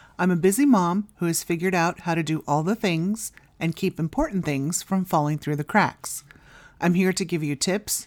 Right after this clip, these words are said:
tricks, and practical advice about how to organize your entire life. I also talk about productivity, time management, and planning because these are all related to organization. You can find my website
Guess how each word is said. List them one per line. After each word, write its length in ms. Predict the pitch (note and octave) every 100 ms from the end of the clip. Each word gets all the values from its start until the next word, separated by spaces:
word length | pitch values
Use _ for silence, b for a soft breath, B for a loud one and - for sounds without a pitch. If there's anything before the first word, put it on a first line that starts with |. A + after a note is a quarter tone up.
| -
tricks, 500 | - F3+ F3+ - -
and 160 | D#3 -
practical 480 | E3+ - B3 D4+ F4
advice 500 | G#3 D3 D#3 - -
about 220 | - D#3+ D3+
how 160 | F3+
to 140 | A3 -
organize 560 | G#3 G#3+ F3 D#3+ F3
your 120 | F3+ E3+
entire 440 | E3 D3+ C#3+ D3
life. 420 | G3 C4+ - - _ B B B B B
I 140 | E3+ -
also 460 | C#4 F4+ - D3+ D3+
talk 260 | - E3+
about 260 | E3+ D#3 -
productivity, 720 | F3+ G3+ - G3 B3 C#4+ D#4+ B B B
time 240 | A3 C4+
management, 520 | D4 G#3+ G3 - F#3 -
and 160 | D#3 D3+
planning 500 | D4+ E4 F#3 D#3 E3 B B B
because 260 | G#3 A#3 G3+
these 240 | D4 D4+
are 140 | C#4+ -
all 240 | G3+ A3
related 560 | A#3+ G3 D#3+ D#3 D#3 -
to 120 | -
organization. 840 | E3 C#3+ D3+ D#3 F3 F3+ C3+ G2+ - _ _ b b b b
You 100 | F#3
can 160 | F3+ E3
find 240 | D#3+ E3+
my 140 | A3+
website 560 | C4 G#3 F3+ G#3 A3